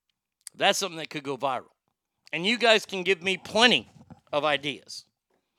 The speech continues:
There's one that I know I can eat, and you guys are gonna be like, "No, you can't. You can't eat it." I know one I won't be able to eat, even though I'll try. Hot dogs. That's gonna be tough.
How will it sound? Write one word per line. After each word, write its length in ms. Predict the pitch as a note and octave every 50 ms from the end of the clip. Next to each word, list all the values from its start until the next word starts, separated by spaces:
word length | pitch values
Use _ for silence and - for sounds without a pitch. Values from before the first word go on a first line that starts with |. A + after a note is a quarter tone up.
| _ _ _ _ _ _ _ _ _
There's 220 | - F3+ G3+ F#3 D#3+
one 240 | F3+ G3+ A3 B3 B3
that 140 | A3+ G#3
I 100 | G3+ G3
know 200 | F#3+ F#3+ G3 G#3
I 100 | G#3+ G#3+
can 180 | G3 - G#3 G3+
eat, 220 | G#3 G#3+ A3+ -
and 100 | F3+ F3+
you 60 | F#3 D#3+
guys 200 | G3 F3+ E3 D3
are 60 | D3+
gonna 100 | D#3 D#3+
be 120 | D#3 D3+
like, 140 | C3+ C3 D3
"No, 120 | E3 F3+
you 160 | F3+ E3 D3+ C#3
can't. 320 | - D#3 D#3 C#3 D3 G3+
You 80 | F#3 E3
can't 240 | - F#3 D3+ C3+
eat 120 | C3 C3 C#3+
it." 80 | - _ _ _ _ _ _ _ _ _ _ _ _ -
I 120 | D3 F3
know 140 | G#3 B3 C4
one 180 | B3+ A#3+ A#3 A3
I 100 | G3 F3+
won't 240 | E3 F3+ G#3 A3
be 120 | G#3+ G#3+ G3+
able 180 | G#3 G3 G3+
to 60 | G3+ G3+
eat, 240 | G3+ A3 A3 - _ -
even 180 | E3+ E3+ F3+ F3+
though 100 | E3+ D#3+
I'll 80 | D#3
try. 260 | - - E3 D#3+ F3
Hot 300 | E3 - - C#3 C#3+ -
dogs. 400 | - D#3 D3+ D#3+ D#3 - - - -
That's 140 | B2 B2+ -
gonna 140 | D3 C#3+
be 80 | C#3+ C#3
tough. 340 | - D3+ D3+ D3+ - -